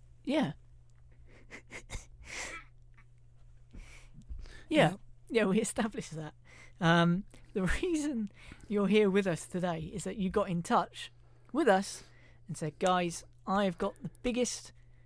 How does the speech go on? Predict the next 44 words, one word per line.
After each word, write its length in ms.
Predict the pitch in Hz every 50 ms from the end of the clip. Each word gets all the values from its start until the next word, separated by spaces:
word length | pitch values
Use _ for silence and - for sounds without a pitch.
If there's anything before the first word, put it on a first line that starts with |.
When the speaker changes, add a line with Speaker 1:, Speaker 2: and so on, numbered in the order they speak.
| - - -
Speaker 1:
collection 640 | - - 214 185 170 - - - - 151 143 143 - -
of 160 | - 151 147 160
Non-League 400 | 170 175 180 185 175 165 160 156
Speaker 2:
I 40 | 143 143
didn't, 80 | 170
Speaker 1:
mem-" 200 | 165 165 170 - -
Speaker 2:
I 160 | 147 156 170
didn't 160 | 151 127 113
get 120 | 101 107
in 100 | 110 113
touch 80 | 107 -
with 160 | 156 131 135 143
you. 100 | 147 170 - - - - - - - - - - - - - - - - - - - - - - -
Speaker 1:
Okay. 320 | 226 226 - 180 156 180 214 - - - - - -
Speaker 2:
Did 80 | 175
you, 140 | 170 165 160
you 200 | 165 156 143 139
got 120 | 120 139
in 120 | 135 131 123
touch 220 | 107 139 147 123
with 120 | 123 110 139
me? 120 | 160 160
I 100 | 143 147
didn't 240 | 156 156 151 147 139
get 60 | 135
in 140 | 143 143 135
touch 220 | - 180 180 151 -
with 100 | 175 175
you. 120 | 208 214 - - - - - - - - - - - - - - - - - - - - - - - - - - - - 269
Speaker 1:
Okay, 140 | 311 - 180
well, 140 | 254 214 240 311
let's 180 | 349 302 - 330
not 120 | 302 254
get 100 | 226 226
into 200 | 233 208 185 -
the 160 | 202 196 180 180 - - - - - - - -
who 140 | 151 175 190
got 160 | 180 202 170
in 80 | 170 165
touch 240 | - 180 202 202 175
with 140 | 170 165 160
who 260 | 156 170 156 143 135 160 -
Speaker 2:
Who's 120 | - 190
got 40 | 196